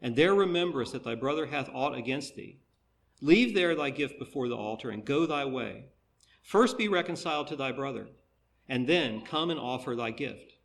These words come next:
Agree with thine adversary quickly, whiles thou art in the way with him, lest at any time the adversary deliver thee to the judge, and the judge deliver thee to the officer, and thou be cast into prison. Verily I say unto thee, thou shalt by no means come out hence,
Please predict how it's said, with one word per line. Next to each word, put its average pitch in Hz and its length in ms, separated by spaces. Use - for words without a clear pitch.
Agree 147 340
with 254 140
thine 196 180
adversary 175 500
quickly, - 520
whiles 180 400
thou 220 120
art 196 140
in 185 80
the 180 100
way 175 220
with 175 200
him, 95 240
lest 135 200
at 131 140
any 185 240
time 131 480
the 127 100
adversary 143 540
deliver 123 360
thee 165 140
to 156 80
the 156 100
judge, 120 580
and 113 100
the 107 40
judge 131 300
deliver 143 320
thee 165 120
to 160 60
the 160 120
officer, 139 520
and 110 140
thou 120 160
be 117 80
cast 127 400
into 123 120
prison. 110 460
Verily 165 500
I 147 120
say 139 260
unto 123 220
thee, 107 200
thou 113 220
shalt 123 240
by 107 140
no 127 280
means 151 360
come 127 160
out 123 240
hence, - 400